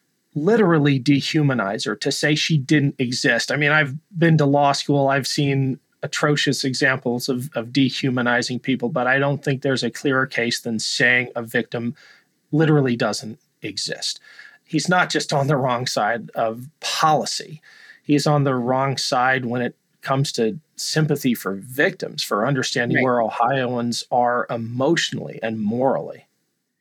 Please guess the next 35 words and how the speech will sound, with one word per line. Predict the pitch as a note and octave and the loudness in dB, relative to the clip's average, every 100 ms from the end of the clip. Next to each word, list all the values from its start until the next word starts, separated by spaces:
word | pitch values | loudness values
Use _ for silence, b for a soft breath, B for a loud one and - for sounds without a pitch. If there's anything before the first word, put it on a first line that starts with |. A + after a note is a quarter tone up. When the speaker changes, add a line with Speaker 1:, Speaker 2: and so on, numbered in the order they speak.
| _ | _
Speaker 2:
You're | F#3+ | 0
exactly | F#3 F3+ F3+ F3+ | 2 2 2 2
right, | D3 C3 A#2+ | 4 4 2
Ken. | - C#3+ B2 - | 0 -2 -2 0
I | D#3 | 2
mean, | D#3+ D#3 D#3+ | 4 4 4
his | F#3 F#3 | 2 2
response | F3 E3+ D3+ C#3 D3+ - - - - | 0 0 0 2 0 -2 -10 -14 -2
to | F3 D#3 | 2 4
the, | D#3 D3+ D3 _ | 4 2 -2 _
the | D3+ D3+ | 0 0
ten-year-old | D3+ E3 E3 D#3+ D#3 D3+ | 2 2 4 4 4 4
after | D3+ D3 | 0 0
the | D#3 | -2
six-week | D3 C#3+ - D3+ D3+ | -2 -4 -2 -4 -2
abortion | C#3+ C#3+ D3 D#3+ | -2 -2 -2 0
ban | D#3 D3+ D3+ D3 D3 b b b _ | 2 2 2 0 -4 b b b _
was | E3 D3+ | 2 4
egregious. | C#3+ C3 C#3+ C#3+ C#3+ C#3 - | 2 2 2 4 2 2 -4
He | - F#3+ | 0 4
has | D#3+ D3 | 4 4
said | E3 C#3+ | 2 4
nothing | C#3 C3+ C#3+ D3+ D3+ | 4 2 2 0 2
about | D3 C#3+ C3+ | 2 0 0
the | C3+ | -2
other. | C#3 C#3+ C#3 C#3 - - | 0 2 2 0 -4 -4
We've | D3+ D3 | -2 2
had | C3+ B2+ | 2 0
seen | - D3 C#3 | 2 4 6
more | C3+ C#3+ | 4 4
of | D#3 D3+ | 4 2
these | D#3+ D#3+ | 0 0
stories | D3 D3+ D#3 D3+ | 0 2 0 -2
come | - D3+ | -2 2
out, | D3 D#3 D3 | 4 2 -2